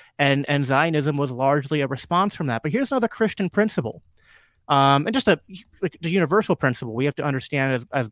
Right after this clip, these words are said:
people, as hu-, as libertarians: hurt people hurt people. And,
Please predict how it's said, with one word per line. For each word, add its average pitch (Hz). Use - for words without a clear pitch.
people, 127
as 131
hu-, 143
as 127
libertarians: 143
hurt -
people 190
hurt -
people. -
And, 180